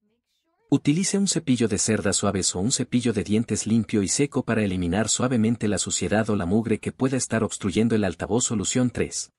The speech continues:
Compruebe el volumen. Compruebe el volumen. Asegúrese de que el volumen está alto y no silenciado. Puedes comprobarlo utilizando el Volume Add-on,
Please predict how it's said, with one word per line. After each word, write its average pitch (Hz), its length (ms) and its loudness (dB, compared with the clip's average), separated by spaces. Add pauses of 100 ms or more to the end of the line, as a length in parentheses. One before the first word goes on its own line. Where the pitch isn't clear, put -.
(720)
Compruebe 127 500 4
el 127 80 2
volumen. 107 480 0 (800)
Compruebe 123 500 2
el 123 100 2
volumen. 104 460 2 (840)
Asegúrese 151 580 2
de 139 120 0
que - 120 0
el 104 80 4
volumen 127 400 0
está 113 340 2
alto 120 280 2
y 107 80 2
no 92 180 0
silenciado. 101 680 -2 (800)
Puedes 196 280 2
comprobarlo 107 580 2
utilizando 101 560 0
el 101 80 0
Volume 107 400 2
Add-on, 95 400 0